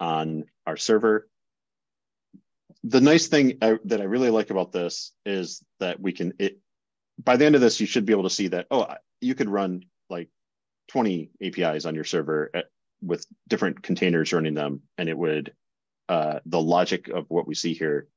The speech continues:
would al-, allow you to do that. All right, so I am in as the user, and I need to install Nginx.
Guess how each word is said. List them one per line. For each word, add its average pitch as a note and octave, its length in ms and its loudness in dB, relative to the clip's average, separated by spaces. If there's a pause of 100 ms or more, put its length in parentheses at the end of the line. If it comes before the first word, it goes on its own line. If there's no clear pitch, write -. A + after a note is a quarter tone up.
(480)
would E2+ 140 -4
al-, D#2+ 180 -4 (120)
allow D#2+ 200 0
you C#2 200 -12
to C#2 100 -16
do C2+ 120 -16
that. - 260 -16 (1900)
All F#3 80 8
right, F#3+ 260 8
so C3 200 4
I G#2+ 180 4
am F#2 180 4
in A#2+ 200 4
as G#2+ 200 2
the F2+ 100 -10
user, C3+ 680 2 (240)
and F#2 260 -6
I F#2 120 -4
need F#2 220 -4
to F#2 160 -6
install A2+ 720 0
Nginx. F#2 880 -8